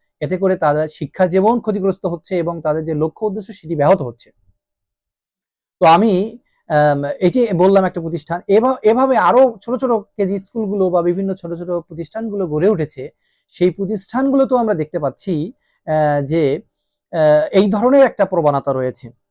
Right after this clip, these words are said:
তার কারণে দেখা যায় যে আমি, আহ, বেশ কয়েকজন শিক্ষককে, আম,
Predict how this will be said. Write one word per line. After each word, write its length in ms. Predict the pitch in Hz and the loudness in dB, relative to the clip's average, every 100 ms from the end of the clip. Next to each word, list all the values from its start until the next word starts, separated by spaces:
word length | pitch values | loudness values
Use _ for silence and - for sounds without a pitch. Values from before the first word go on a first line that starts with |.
| _ _ _ _ _ _ _ _ _ _ _ _ - | _ _ _ _ _ _ _ _ _ _ _ _ 4
তার 180 | 180 | 4
কারণে 300 | 190 208 214 | 6 4 4
দেখা 260 | 202 175 202 | 2 0 2
যায় 280 | 202 202 208 _ - | 4 2 0 _ -12
যে 300 | 151 170 175 | -2 0 2
আমি, 400 | 175 185 185 180 | 0 0 0 0
আহ, 100 | 160 | 0
বেশ 220 | 175 196 | 0 0
কয়েকজন 260 | - 226 202 | 0 -2 -2
শিক্ষককে, 640 | 196 196 214 202 196 185 | -8 -10 -10 -4 -2 -2
আম, 460 | 165 156 147 139 | -4 -4 -4 -6